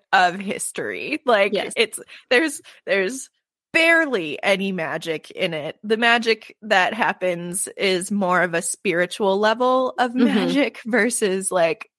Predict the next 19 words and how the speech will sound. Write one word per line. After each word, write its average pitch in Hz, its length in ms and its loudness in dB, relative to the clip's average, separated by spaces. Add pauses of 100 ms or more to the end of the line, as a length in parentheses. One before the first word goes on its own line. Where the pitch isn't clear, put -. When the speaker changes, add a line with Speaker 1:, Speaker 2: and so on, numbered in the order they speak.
(140)
Speaker 1:
people 180 720 0 (680)
using 185 340 -2
wands 165 880 0 (100)
or 170 640 2 (200)
saying 175 640 0
magical 180 520 -2
spells, 131 540 -6 (380)
uh, 170 380 2
which 175 360 -4
I 190 200 4
assumed 185 560 -2
it 190 200 -2
was 175 200 -6
going 151 280 -6
to - 120 -12
be 143 360 -4
when 170 280 0
it 165 160 -4
said, 165 460 0